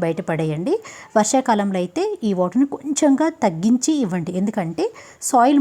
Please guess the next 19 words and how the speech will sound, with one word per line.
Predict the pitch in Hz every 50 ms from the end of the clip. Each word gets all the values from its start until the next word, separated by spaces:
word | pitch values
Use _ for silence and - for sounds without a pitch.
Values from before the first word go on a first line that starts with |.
| 247
మాయిస్ట్‌గా | 220 214 208 208 214 - - 240 254 240 226 226 214 - - 208
ఉన్నప్పుడు | 196 196 185 185 - 262 269
ఈ | 220 180
వాటర్ | 180 180 180 202 180
ఇవ్వకూడదు. | 165 175 175 185 175 170 165 302 359 359 - -
సాయిల్ | 202 202 220 226 - 208
కంప్లీట్‌గా | 196 190 196 - 233 233 220 - 254 214 277 302 311 262 185 -
డ్రై | 175 175 180 190 208
అయినప్పుడు | 214 202 202 - 180 175 185 180
మాత్రమే | 175 180 180 _ 220 214 240 294 320 294 220
ఈ | 175 180
వాటర్ | 170 170 - 202 190 170
ఇవ్వాలి, | 156 180 165 175 254 339 330 247
లేదంటే | 190 175 196 202 - 277 -
ఫంగస్ | 202 185 180 208 - - 165
వస్తుంది. | 156 - - 170 160 202 302 440 - - - - - - _ -
ఈ | 214 202 208
విషయం | - - 240 233 190 190
గుర్తుంచుకోండి. | 180 - 185 170 - - - 175 160 170 269